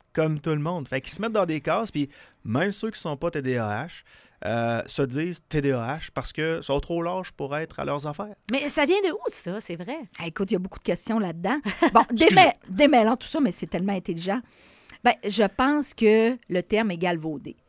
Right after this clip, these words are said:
Speaker 3: c'est que pour expliquer notre comportement, on va utiliser une étiquette qui est connue et reconnue pour expliquer, j'appelle ça des raccourcis.
Speaker 2: Pour
Speaker 3: Ok ?
Speaker 2: excuser peut-être
Speaker 3: Ben,
Speaker 2: même ?
Speaker 3: ça, c'est un, c'est,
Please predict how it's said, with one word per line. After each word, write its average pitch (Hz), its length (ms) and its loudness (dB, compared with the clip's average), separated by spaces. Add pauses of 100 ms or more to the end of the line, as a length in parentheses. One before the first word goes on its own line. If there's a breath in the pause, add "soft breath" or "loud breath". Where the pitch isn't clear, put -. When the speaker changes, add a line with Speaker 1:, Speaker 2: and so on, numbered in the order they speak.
(100)
Speaker 3:
c'est - 160 -8
que - 120 -2
pour 214 300 0
expliquer - 480 -2
notre 240 220 -2
comportement, 180 640 -2
on 233 40 0
va 180 120 0
utiliser 185 380 -2
une 220 100 2
étiquette 233 400 -4
qui 190 120 -2
est 175 100 -6
connue 190 420 4
et 196 100 4
reconnue 185 540 2 (260 loud breath)
pour - 120 -2
expliquer, 311 460 -2 (260 loud breath)
j'appelle 277 280 4
ça 415 120 0
des 262 160 4
raccourcis. - 680 -4 (100)
Speaker 2:
Pour 240 140 2
Speaker 3:
Ok ? 196 100 -2
Speaker 2:
excuser 269 720 0 (100)
peut-être 415 520 -4
Speaker 3:
Ben, 247 80 4
Speaker 2:
même ? 359 80 2
Speaker 3:
ça, 427 180 2
c'est 269 380 4
un, 233 120 2 (360)
c'est, 269 380 -4